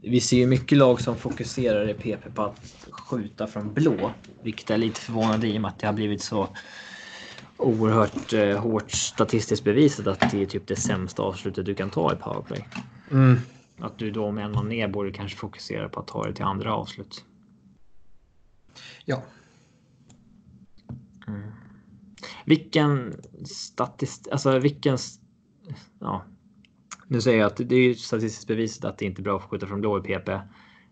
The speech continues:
Speaker 1: Eh, och den kan jag förstå liksom när jag tittar på det. Men har du någon sån här grej som du har jäkligt svårt att ta till dig? Som är statistiskt bevisad nu? Alltså vilken som helst. Du har varit in lite för på att typ Radko Gudas skulle vara bra.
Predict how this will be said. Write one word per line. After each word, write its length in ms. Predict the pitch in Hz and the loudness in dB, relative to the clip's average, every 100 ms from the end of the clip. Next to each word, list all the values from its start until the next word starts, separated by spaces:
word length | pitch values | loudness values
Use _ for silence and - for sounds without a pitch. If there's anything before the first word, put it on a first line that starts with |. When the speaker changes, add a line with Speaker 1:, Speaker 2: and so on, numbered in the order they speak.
| - | -14
Speaker 1:
Eh, 340 | 98 98 98 | -8 -6 -4
och 60 | 98 | -2
den 400 | 107 107 104 110 - - - | -2 -2 -4 -4 -6 -8 -4
kan 140 | 143 | 0
jag 120 | 101 | 0
förstå 320 | - - 151 - | -2 -2 0 -2
liksom 240 | 50 - | -4 -6
när 80 | 98 | -8
jag 100 | 98 | -6
tittar 240 | 107 - | -8 -6
på 140 | 110 98 | -4 -4
det. 100 | - - - - - | -6 -14 -20 -20 -14
Men 100 | - | -2
har 80 | 110 | 2
du 140 | 127 170 | 4 4
någon 120 | 196 | 4
sån 140 | 123 | 2
här 60 | 98 | 2
grej 200 | 98 92 | 0 -2
som 260 | - 98 | -4 -6
du 340 | 92 92 92 82 _ _ - _ | -4 -2 -4 -8 _ _ -20 _
har 360 | - - 123 147 | -10 -6 -2 0
jäkligt 280 | 123 123 | 0 0
svårt 240 | - 123 113 | -4 -4 -4
att 60 | |
ta 100 | 110 | -2
till 320 | 110 - 135 82 | 0 4 4 4
dig? 280 | 85 - _ _ _ _ _ - _ - | -6 -10 _ _ _ _ _ -20 _ -14
Som 220 | - 107 | -8 -2
är 200 | 101 90 | 0 0
statistiskt 640 | - 95 107 98 - 90 | -4 -6 -6 -6 -8 -8
bevisad 520 | 101 104 101 - 73 - | -4 -2 -4 -4 -10 -10
nu? 160 | - - _ - - _ - - - | -12 -16 _ -20 -20 _ -20 -20 -12
Alltså 200 | 110 101 | -6 -4
vilken 300 | 101 98 98 | -4 -4 -4
som 100 | 95 | -4
helst. 460 | 95 87 - - - | -6 -6 -12 -18 -6
Du 160 | 113 | 2
har 60 | 117 | 4
varit 140 | 117 | 4
in 100 | 127 | 4
lite 220 | 117 110 | 2 0
för 280 | 101 117 107 | 0 2 2
på 120 | 98 | 2
att 220 | 95 - - | -2 -4 -10
typ 180 | 92 | -4
Radko 300 | 104 92 95 | 0 0 0
Gudas 360 | 104 110 95 85 | -2 0 0 -4
skulle 280 | - 98 95 | -4 -6 -4
vara 400 | 95 95 95 - | -4 -4 -4 -6
bra. 580 | - - 95 87 - | -8 -4 -2 -2 -6